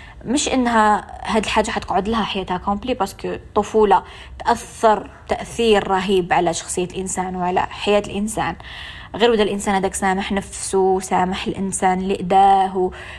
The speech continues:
فيها تدخل فيها بزاف أمور اللي ما قش نتطرق عليها اليوم، نخلوها لحصة أخرى. لكن، آه، ربي ما يغلق باب حتى يفتح عشرة. الحمد لله، الحمد لله إنه،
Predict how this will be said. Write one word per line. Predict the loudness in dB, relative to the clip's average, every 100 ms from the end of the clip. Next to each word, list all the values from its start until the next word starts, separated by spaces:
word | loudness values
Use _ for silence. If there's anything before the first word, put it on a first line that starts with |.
| -4
فيها | 2 4 2
تدخل | -2 -4 0
فيها | 2
بزاف | 2 2 0
أمور | -2 -2 -2
اللي | 0
ما | -2
قش | -4
نتطرق | -2 -4 -2 -2 0 2
عليها | 2 2
اليوم، | 0 2 2
نخلوها | -2 -4 2 4 2
لحصة | 0 -8 -4 -2
أخرى. | 0 2 2 2 -10 -18 -16 -18 -20 -6
لكن، | 2 2 2 0 0 2
آه، | 4 4 2 0 -6 -14 -20 -20 -20 -20 -18 -8 2
ربي | 2 4 2
ما | 4
يغلق | 4 2 -2 2
باب | 2 2 -6 -16
حتى | -2 0
يفتح | 0 -2 -4
عشرة. | -4 -4 -8 -14 -20 -18 -16 -14 -14 -16 -18 -18 -20 -4
الحمد | 0 4
لله، | 4 2 0 -4 -6 -8 -14 -16 -18 -10 -4
الحمد | -2 0 0
لله | 2 4 2
إنه، | 2 -2 0 0 0 0 -2